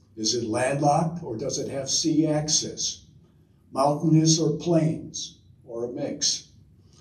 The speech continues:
Importantly, certainly for this talk, part of geography are our country's resources, and for our purposes, energy. Politics.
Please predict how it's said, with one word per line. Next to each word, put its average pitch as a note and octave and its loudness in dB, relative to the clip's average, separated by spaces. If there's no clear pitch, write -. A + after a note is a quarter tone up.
Importantly, A2+ -2
certainly D3 2
for C3 -4
this D#3 4
talk, G#2+ -8
part F#3 2
of - 2
geography C3 0
are A#2 -6
our A#2 -10
country's C#3 -6
resources, G#2+ 0
and A2 -12
for A#2 -6
our - -4
purposes, B2 -8
energy. - -8
Politics. - 0